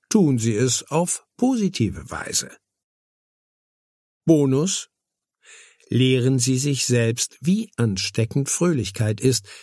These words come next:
indem Sie sich vor dem Spiegel anlächeln. Es ist okay, wenn sich das zuerst etwas komisch anfühlt, und es ist sogar noch besser, wenn Sie sich das Lachen verkneifen müssen,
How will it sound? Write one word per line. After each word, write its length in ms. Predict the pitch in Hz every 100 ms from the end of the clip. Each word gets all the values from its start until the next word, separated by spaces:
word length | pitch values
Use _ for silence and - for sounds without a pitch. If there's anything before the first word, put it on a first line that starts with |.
| - _
indem 380 | - 190 185 180
Sie 140 | 190
sich 260 | 175 185 -
vor 180 | - 196
dem 160 | 214
Spiegel 460 | 190 - 127 110 127
anlächeln. 640 | 196 226 127 - - - - _ _ _ _
Es 240 | 95 85 92
ist 280 | 90 -
okay, 480 | 85 85 156 170 101
wenn 180 | 95 98
sich 180 | 95 92
das 280 | 98 92 -
zuerst 540 | 101 160 135 - -
etwas 460 | 98 98 92 90 -
komisch 420 | 185 180 147 120
anfühlt, 520 | 139 135 156 147 127 - - -
und 180 | - 254
es 140 | 226
ist 200 | 214 196
sogar 240 | 185 170 170
noch 320 | 147 117 -
besser, 460 | 127 123 143 139 -
wenn 240 | 143 147 151
Sie 100 | 156
sich 260 | 139 135
das 280 | - 143 -
Lachen 380 | 127 107 123 120
verkneifen 680 | 127 123 160 156 143 131 120
müssen, 340 | 113 - 101